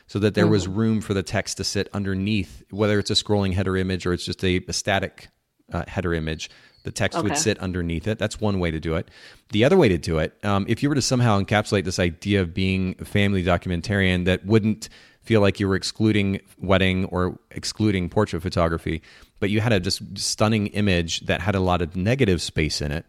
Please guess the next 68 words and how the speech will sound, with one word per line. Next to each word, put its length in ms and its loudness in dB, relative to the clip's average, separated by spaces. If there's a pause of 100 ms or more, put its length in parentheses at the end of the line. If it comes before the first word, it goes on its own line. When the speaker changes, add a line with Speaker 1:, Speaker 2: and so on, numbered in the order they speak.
(100)
Speaker 1:
you 180 -6
know, 160 -2
a 20 -2
lot 200 2
of 120 0
sky, 440 -2
for 160 -4
example, 560 -6 (500)
where 280 8
there 100 4
Speaker 2:
Mm-hmm. 60 4
Speaker 1:
was 180 2
room 340 2
to 80 0
actually 360 0
put 380 -4
that 280 -4
text, 600 -4 (300)
to 80 -2
lay 180 6
the 100 2
text 280 -4
on 100 -4
top 280 -4
of 60 -4
the 80 -4
image, 460 -2
that 140 2
would 120 -2
be 120 2
another 300 0
way 180 2
that 160 -2
you 80 -4
might 240 -4
be 80 -2
able 100 0
to 60 -2
put 160 -6
the 60 -6
position 400 -6
statement 320 -6
above 220 -8
the 80 -10
fold. 260 -8 (720)
Speaker 2:
Gotcha. 460 -8 (520)
Speaker 1:
Yeah, 140 4
and 280 -4
forgive 240 4
me, 80 4
I 80 4
know 100 4
I 120 4
kinda 180 2
went 140 2
on 60 0
a 60 0
tangent 380 -2
with 80 -2
the 60 -8
products. 400 2
I 40 6
was 160 4
thinking 280 2
about 220 2
kind 140 2
of 140 0
the, 260 2